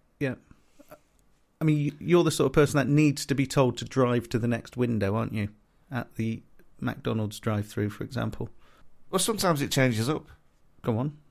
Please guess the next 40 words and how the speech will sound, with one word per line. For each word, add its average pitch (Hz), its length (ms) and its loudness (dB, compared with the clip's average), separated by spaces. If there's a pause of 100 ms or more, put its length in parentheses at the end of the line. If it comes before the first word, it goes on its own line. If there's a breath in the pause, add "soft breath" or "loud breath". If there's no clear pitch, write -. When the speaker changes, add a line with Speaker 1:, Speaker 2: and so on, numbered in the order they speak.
Speaker 2:
Yeah, - 80 -2
Speaker 1:
Elaborate. 113 320 4
Speaker 2:
sometimes, 156 240 4
sometimes 135 460 0
they 110 80 -2
say, 104 400 2 (400 soft breath)
"Drive 110 240 4
to 101 100 -4
the 90 80 -2
second 98 360 -2
window." 82 360 -2 (160)
Speaker 1:
Okay, 127 440 2
they 117 100 -6
might. 123 260 -2 (360 loud breath)
Speaker 2:
Yeah, 117 120 -2
Speaker 1:
That's 110 100 2
a 120 40 4
Speaker 2:
yeah. 123 60 4
Speaker 1:
bit 123 100 2
more 131 140 0
cryptic, - 760 -4
'cause 104 120 2
Speaker 2:
Yeah. 101 60 4
Speaker 1:
you've 110 80 0
got 101 160 0
to - 60 -12
count 127 340 0
then. 104 320 -4
Speaker 2:
Yeah, 143 200 4
yeah, 127 120 0
Speaker 1:
I - 40 0
bet 117 80 -2
Speaker 2:
yeah. 123 60 6
Speaker 1:
that 120 240 0
bugs 110 280 -2
you. 104 180 -2 (100)
Speaker 2:
Yeah, 113 160 -6 (260 loud breath)
and 123 120 6
I've, 139 80 4
and - 100 4